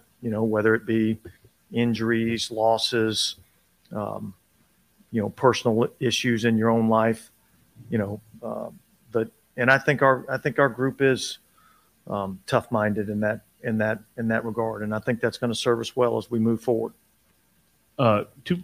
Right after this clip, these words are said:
Speaker 2: two parts. When, when you say, uh, missed reads, missed opportunity, there was also the other deep ball that kinda looked like there wasn't a receiver in sight. That was, that falls into that category
Speaker 1: Yeah.
Speaker 2: too, or?
Speaker 1: Yeah, it was a little double move pump.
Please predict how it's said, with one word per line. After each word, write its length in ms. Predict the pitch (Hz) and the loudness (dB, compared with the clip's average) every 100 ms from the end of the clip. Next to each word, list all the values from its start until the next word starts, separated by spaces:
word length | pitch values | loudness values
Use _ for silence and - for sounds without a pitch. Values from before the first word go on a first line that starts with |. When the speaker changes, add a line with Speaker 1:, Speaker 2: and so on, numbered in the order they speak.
| - | -4
Speaker 2:
two 120 | 170 | 0
parts. 340 | 147 113 107 | 4 4 4
When, 120 | 156 147 | -4 0
when 140 | 147 | 2
you 80 | 143 | 2
say, 380 | 139 139 117 120 | 4 4 4 2
uh, 240 | 120 107 | 2 2
missed 300 | 104 117 120 | 2 0 2
reads, 420 | 123 117 113 - - | 2 2 0 -10 -2
missed 200 | 120 113 | 0 4
opportunity, 600 | 113 110 101 110 107 101 | 2 2 -2 0 2 4
there 120 | 104 | 4
was 140 | 104 104 | 4 4
also 280 | 110 110 | 4 2
the 120 | 110 110 | 4 4
other 240 | 110 107 | 6 4
deep 320 | 104 113 107 | 2 0 2
ball 260 | 113 107 104 | 4 4 4
that 180 | 101 - | 0 -2
kinda 340 | 113 107 95 - _ _ _ _ _ | -2 -2 -4 -8 _ _ _ _ _
looked 180 | - 117 | -4 0
like 120 | 110 | 0
there 100 | 107 | 2
wasn't 260 | 110 107 110 | 2 4 2
a 40 | |
receiver 360 | 107 104 110 104 | -2 -2 -4 -4
in 80 | 104 | -4
sight. 300 | 110 110 113 | -2 -2 -2
That 100 | 107 | -4
was, 320 | 107 98 - | -4 -6 -6
that 200 | 113 110 | -4 -2
falls 260 | - 110 107 | 4 2 2
into 120 | 113 | 0
that 220 | 110 110 | 0 -2
category 360 | - 117 113 147 | -2 -4 4 6
Speaker 1:
Yeah. 80 | 147 | 6
Speaker 2:
too, 280 | 127 123 117 | 6 0 0
or? 200 | 98 - - _ _ _ _ | -2 -6 -16 _ _ _ _
Speaker 1:
Yeah, 280 | 175 131 104 - | 10 10 8 2
it 60 | 147 | 4
was 120 | 143 | 10
a 20 | |
little 180 | 156 143 | 10 12
double 240 | 151 139 | 10 10
move 280 | 139 139 131 | 10 10 8
pump. 480 | - 143 135 - - | 8 10 8 4 -12